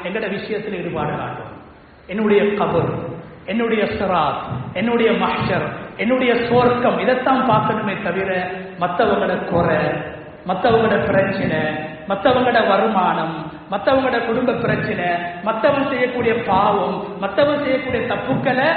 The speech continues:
நாங்க விமர்சிக்கிறதுக்கோ, அதை எழுதுறதுக்கோ, அதை பேசுறதுக்கோ நாங்க முன்வரக்கூடாது. அது நபி அவங்க சொன்னாங்க, அது தேவையில்லாத விஷயம். ஹசன் பசர் ரஹ்மத்துல்லாஹி சொல்றாங்க, "உலகத்துல ஒரு மனிதன் சபிக்கப்பட்டிருக்கிறான்,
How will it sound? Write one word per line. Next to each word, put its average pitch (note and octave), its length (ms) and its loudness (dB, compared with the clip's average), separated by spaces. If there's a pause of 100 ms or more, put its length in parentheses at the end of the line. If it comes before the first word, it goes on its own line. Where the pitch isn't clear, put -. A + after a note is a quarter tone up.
(260)
நாங்க B3 300 0
விமர்சிக்கிறதுக்கோ, B3 1300 0
அதை A3 300 4
எழுதுறதுக்கோ, A#3 960 2
அதை A3+ 200 -2
பேசுறதுக்கோ B3 680 0
நாங்க A3 200 -2
முன்வரக்கூடாது. G3+ 1120 -2
அது F#3 200 -4
நபி F#3 320 -2
அவங்க G#3 240 0
சொன்னாங்க, E3+ 460 -6
அது F3 300 -8
தேவையில்லாத F3+ 760 -6
விஷயம். C3+ 360 -10 (280)
ஹசன் A#3+ 240 -2
பசர் A3 220 0
ரஹ்மத்துல்லாஹி G#3 480 0
சொல்றாங்க, G#3 420 0 (260)
"உலகத்துல C#4+ 640 2
ஒரு A#3+ 120 2
மனிதன் B3+ 800 -2
சபிக்கப்பட்டிருக்கிறான், D#4 1400 0